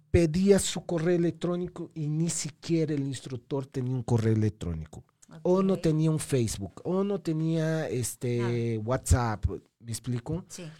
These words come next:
Speaker 1: Entonces, el tip que le, el tip que les dejo hoy, principalmente a los instructores, ¿no? Que tuvieron que cambiar de la noche a la mañana en dar clases presen-, presenciales a dar clases virtuales,
Speaker 2: Ujú.
Speaker 1: es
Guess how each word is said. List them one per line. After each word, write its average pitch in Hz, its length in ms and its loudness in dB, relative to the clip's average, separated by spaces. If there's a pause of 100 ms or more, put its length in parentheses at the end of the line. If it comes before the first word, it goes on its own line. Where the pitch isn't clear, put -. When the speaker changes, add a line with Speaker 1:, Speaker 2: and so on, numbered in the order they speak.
(720)
Speaker 1:
Entonces, 170 400 2
el 196 140 4
tip 233 200 -4
que 233 120 -4
le, 220 220 0
el 160 240 -2
tip - 200 -2
que 214 120 0
les 180 240 2
dejo 147 360 2
hoy, 147 120 4
principalmente 208 640 0
a 190 40 2
los 139 200 2
instructores, 117 920 -4 (120)
¿no? 110 440 -4
Que 110 360 0 (200)
tuvieron 123 420 4
que 220 160 0
cambiar 143 640 2 (120)
de 123 100 4
la 120 160 8
noche 147 340 2
a 196 40 6
la 185 80 6
mañana 127 540 2
en 110 180 0
dar 104 200 0
clases 131 320 -2
presen-, 156 680 -2
presenciales 120 680 -2
a 107 60 0
dar 104 220 -2
clases 131 440 -4
virtuales, 117 760 -4
Speaker 2:
Ujú. 208 280 -10 (140)
Speaker 1:
es 123 460 -4